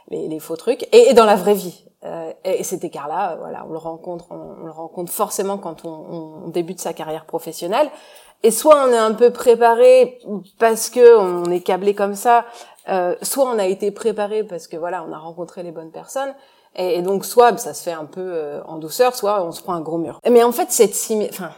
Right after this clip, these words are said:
c'est un truc qu'on retrouve dans la vie en général, tu vois, euh, entre, euh, les réseaux sociaux, euh, la, la différence entre ce qui est visible sur Instagram et la réalité, c'est exactement la même chose en fait.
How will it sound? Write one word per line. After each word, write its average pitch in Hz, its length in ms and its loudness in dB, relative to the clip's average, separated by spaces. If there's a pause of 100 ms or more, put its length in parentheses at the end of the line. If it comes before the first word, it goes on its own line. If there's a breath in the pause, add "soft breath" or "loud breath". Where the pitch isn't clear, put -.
c'est - 120 -12
un 202 60 -4
truc 202 180 -6
qu'on 208 140 -6
retrouve 233 340 -10
dans 202 160 -2
la 156 220 -6
vie 202 500 -8
en 160 240 -10
général, 196 640 -4
tu - 120 -20
vois, 196 260 -2
euh, 160 280 -6 (460)
entre, 175 320 -4
euh, 170 460 -2
les 170 120 -2
réseaux 180 280 -2
sociaux, 220 680 -2
euh, 165 280 -4 (1040)
la, 190 100 4
la 190 100 2
différence 240 460 0
entre 202 220 -4
ce 202 80 -12
qui 226 80 -2
est 214 40 2
visible 220 460 -2
sur 196 240 -2
Instagram 202 460 -2
et 185 80 0
la 160 160 -2
réalité, 170 580 -4
c'est 208 120 -8
exactement 214 360 -2
la 175 120 -8
même 196 100 -6
chose 196 220 -10
en 165 60 -16
fait. - 180 -20